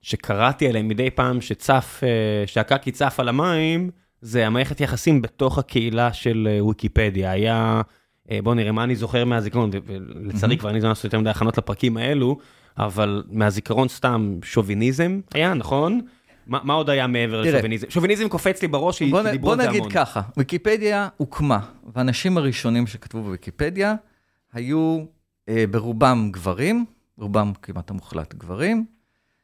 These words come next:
Speaker 2: מה שנקרא משכילים, אקדמאים, או עם פרטנציות כאלה, אה, שאוהבים לכתוב, שהם חנונים מאוד מאוד רציניים, גם מבחינת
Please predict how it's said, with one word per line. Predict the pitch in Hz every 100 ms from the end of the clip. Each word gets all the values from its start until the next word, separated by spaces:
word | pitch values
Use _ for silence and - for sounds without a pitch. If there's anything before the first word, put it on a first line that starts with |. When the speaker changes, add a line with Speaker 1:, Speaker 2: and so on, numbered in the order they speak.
| _ _ _ _
Speaker 2:
מה | 123
שנקרא | 123 123 - 135 123 110
משכילים, | 110 113 - - - 117 147 220 214 170
אקדמאים, | - 120 104 110 156 208 220 220 196
או | 143
עם | 117
פרטנציות | 110 107 147 175 202 202
כאלה, | - 214 220 254 277 294 _ _ _ _ _ _ _ _
אה, | 131 120 117 113 113 110 107 -
שאוהבים | - 135 117 123 220
לכתוב, | 226 113 - 196 190 185 180 180
שהם | - - 117 107
חנונים | 110 127 151 202 208 208 208 -
מאוד | 113 113 85 - 180
מאוד | 214 220 226
רציניים, | 220 214 233 226 208 226 226 277 _ _ -
גם | 101 139
מבחינת | 151 - 139 135 -